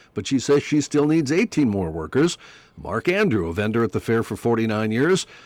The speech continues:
uh, put out an email to about sixty friends last week pleading for people who might be willing to work. He says he's never had a shortage of help in all these years until now.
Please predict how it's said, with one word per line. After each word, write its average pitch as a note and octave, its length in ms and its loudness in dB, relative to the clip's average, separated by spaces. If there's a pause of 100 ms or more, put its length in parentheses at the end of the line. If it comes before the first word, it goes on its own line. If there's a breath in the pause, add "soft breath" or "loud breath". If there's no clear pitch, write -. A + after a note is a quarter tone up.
(120 loud breath)
uh, F2+ 100 -12
put A2 180 -6
out A#2 120 0
an G#2+ 120 -4
email C#3 280 2
to A#2 80 2
about G#2 220 0
sixty - 400 -2
friends A#2+ 340 -2
last C3+ 320 0
week F3 220 -2
pleading A#2+ 280 -2
for G#2+ 140 -6
people A#2+ 380 -2
who B2+ 100 2
might A#2+ 260 -2
be C#3+ 200 0 (220 loud breath)
willing G2 340 -4
to C3+ 80 2
work. F#3+ 480 -2
He - 60 -20
says G#2 220 -8
he's G#2+ 180 -6
never A#2+ 260 0
had C3+ 160 0
a B2+ 60 0
shortage C#3 480 0
of G2+ 80 -2
help C3+ 260 0
in G#2 80 -4
all A2 140 -4
these G#2+ 240 -4
years G2 320 -6 (340 loud breath)
until G2 520 -6 (180)
now. G#3 480 -4